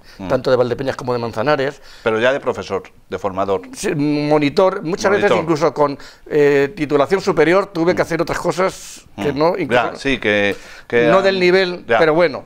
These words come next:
Speaker 1: ya, ya.
Speaker 2: Y estando, estando precisamente en Manzanares, en la escuela taller de Manzanares, pues me salieron cuatro ofertas de trabajo. Ent-, con, eh, incluido lo de Manzanares. Una era una escu-, una casa de oficios que se iba a crear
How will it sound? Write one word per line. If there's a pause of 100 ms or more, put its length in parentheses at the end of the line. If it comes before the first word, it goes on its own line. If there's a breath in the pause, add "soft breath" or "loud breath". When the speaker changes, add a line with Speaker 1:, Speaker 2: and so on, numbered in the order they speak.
Speaker 1:
ya,
ya.
Speaker 2:
Y
estando,
estando
precisamente
en
Manzanares,
en
la
escuela
taller
de
Manzanares, (500 loud breath)
pues
me
salieron
cuatro
ofertas
de
trabajo. (1300 soft breath)
Ent-,
con, (180)
eh,
incluido
lo
de
Manzanares. (100)
Una
era (360 loud breath)
una
escu-,
una
casa
de
oficios
que
se
iba
a
crear